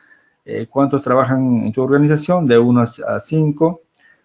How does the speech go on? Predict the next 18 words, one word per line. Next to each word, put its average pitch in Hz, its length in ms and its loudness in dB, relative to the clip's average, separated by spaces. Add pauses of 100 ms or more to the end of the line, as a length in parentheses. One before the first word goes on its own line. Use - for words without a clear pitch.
(140)
¿Cuántos 127 320 -4
años 131 180 0
tiene 131 240 -2
tu 120 140 -4
organización? 117 800 0
Bueno, 107 200 -2
yo 113 200 0
ya 123 200 2
tengo 120 240 0
de 110 140 2
tres 117 240 -6
a 117 60 -6
cinco 120 320 -4
años 120 160 0
trabajando. 143 720 0
¿Cuántos 127 320 -6
suscriptores 123 560 -4
tienes? 160 500 0